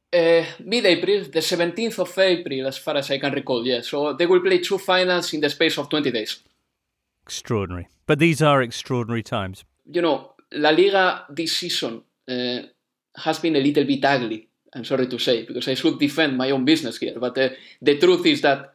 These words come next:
Speaker 1: it hasn't been as nice as some other seasons. If anything, the level of the big teams has dropped a little bit. But the Cup has been, uh, right the opposite. I mean, uh, I think that more than thirty games have been decided in the extra time. Uh,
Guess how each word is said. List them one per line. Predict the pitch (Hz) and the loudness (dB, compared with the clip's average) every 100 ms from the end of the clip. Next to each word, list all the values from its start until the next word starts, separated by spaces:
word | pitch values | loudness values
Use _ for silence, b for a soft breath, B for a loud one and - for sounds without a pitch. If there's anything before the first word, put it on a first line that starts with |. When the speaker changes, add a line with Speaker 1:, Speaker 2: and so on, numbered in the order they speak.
| _ | _
Speaker 1:
it | 139 | -4
hasn't | 139 151 160 | -2 -4 -2
been | 151 143 | 0 0
as | 139 - - | -2 -6 -10
nice | 127 139 131 - | -2 -2 -2 -6
as | 113 | -4
some | 151 139 | -2 0
other | 135 135 | 2 0
seasons. | 131 160 175 202 - - | -2 -4 -4 -6 -10 -8
If | 143 143 | -6 2
anything, | 147 143 143 127 | 2 2 0 0
the | 123 120 120 | 0 -2 0
level | 135 147 131 | 0 2 2
of | 123 | 0
the | 131 | -2
big | 135 - | -4 -4
teams | 139 127 | -6 -6
has | 123 120 - | -6 -6 -4
dropped | 131 156 - - | -2 -2 -6 -8
a | |
little | 127 131 127 | -4 0 0
bit. | 151 - B B B B B | -2 -4 B B B B B
But | - 143 | -2 0
the | 139 143 | 2 2
Cup | 214 220 | 2 2
has | - 175 | 0 0
been, | 185 170 - - | 0 -2 -2 -6
uh, | 131 123 117 - _ _ _ _ _ _ - 113 | -4 -4 -6 -10 _ _ _ _ _ _ -6 0
right | 170 175 | 2 2
the | |
opposite. | 196 233 - - - - | 2 0 -4 -6 -8 -4
I | |
mean, | 135 131 - | -2 -2 -4
uh, | - - | -8 -8
I | 135 | -8
think | 143 | -4
that | 220 185 | -2 2
more | 165 | 2
than | 156 147 | 2 2
thirty | 170 165 147 | 2 2 2
games | 143 123 | 0 0
have | 135 | -4
been | 127 135 | -2 -2
decided | 123 - 151 123 113 - - | -2 2 2 2 -2 -6 -8
in | 123 | -2
the | 139 | 0
extra | - - 139 | 0 2 0
time. | 110 - - b b - | 0 -8 -14 b b -4
Uh, | 127 117 | -2 -2